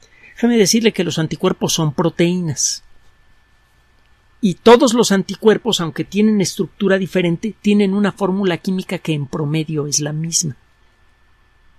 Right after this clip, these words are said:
Es un poco como tener tres llaves para cerraduras similares. La fórmula de los dientes es diferente, pero la composición química de las llaves es esencialmente la misma.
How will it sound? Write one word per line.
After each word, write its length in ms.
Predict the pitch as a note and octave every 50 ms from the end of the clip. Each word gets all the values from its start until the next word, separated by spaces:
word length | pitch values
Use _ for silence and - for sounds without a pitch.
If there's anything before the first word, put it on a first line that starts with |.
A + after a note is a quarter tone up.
| _ _ _ _ _ _ _ _ _ _ _ _ _ _ _ -
Es 180 | G#3 - -
un 80 | G#3+ G3+
poco 300 | - A3 G3 - A3 F#3
como 200 | - F3 D#3+ D#3
tener 360 | - F3 E3 F3 F#3+ G3 F#3 - _
tres 320 | - F3+ F#3 F#3 F3+ E3+ D#3
llaves 680 | D#3+ F3 E3+ E3+ E3 D#3 D#3 D3+ B2+ - - - - - - _ _ _ _ _ _ _ - - _ -
para 200 | D3+ D3 C#3+ B2
cerraduras 580 | - D#3 C#3 C3+ C#3+ C#3 C#3+ D#3 D#3+ D#3 C#3
similares. 760 | - - D#3+ D3 D#3 D#3 D#3 D#3 D3 - - - - - - _ _ _ _ _ _ _ - - - - -
La 160 | - F#3 E3+ D3
fórmula 420 | - A3 A3 A3+ A#3+ A#3 A3 G#3+
de 120 | G3 G3+
los 200 | F3+ E3+ D#3+ D3
dientes 500 | D3+ E3+ F#3 F#3+ F#3+ F3+ - F3 - -
es 140 | F#3 F3 D#3+
diferente, 520 | E3 F3 - - F3+ F3+ F#3 F3+ - F3 -
pero 220 | - E3+ D#3+ D#3+
la 140 | D#3 D3+ D#3
composición 760 | - F3 E3 D3+ - E3+ D#3 - E3+ D3+ - - G3+ G3 F#3
química 400 | - - F#3 F3+ F3+ - F3 E3
de 100 | D#3 E3
las 160 | D3+ D3+ D3
llaves 360 | - F3 D#3+ D#3 F3 D#3+ -
es 180 | E3+ D#3+ - -
esencialmente 720 | E3 - C#3+ C#3+ C#3+ - F3 E3 D3 D3+ D#3 D3 - F3
la 80 | E3+ E3+
misma. 260 | F#3+ A#3 A3+ - -